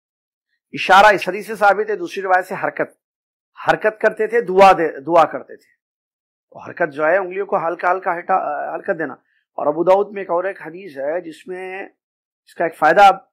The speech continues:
भी अल्लाह के रसूल ने बयान किया है, वो ये कि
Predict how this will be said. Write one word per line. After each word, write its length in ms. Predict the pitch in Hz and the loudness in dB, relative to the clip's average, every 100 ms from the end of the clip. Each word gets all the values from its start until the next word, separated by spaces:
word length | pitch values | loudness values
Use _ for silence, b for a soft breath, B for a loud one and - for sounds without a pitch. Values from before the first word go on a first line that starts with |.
| _ _ 156 | _ _ _
भी 160 | 175 214 | -14 -12
अल्लाह 300 | - 170 170 | -6 -2 -2
के 120 | 165 | -2
रसूल 300 | 156 165 160 | -10 -10 -10
ने 80 | 170 | -10
बयान 260 | 151 151 143 | -8 -8 -10
किया 240 | - 123 | -12 -12
है, 120 | - _ _ _ _ - | -14 _ _ _ _ -8
वो 80 | 143 | -2
ये 260 | 170 202 233 _ _ _ _ _ | 0 0 -2 _ _ _ _ _
कि 80 | _ | _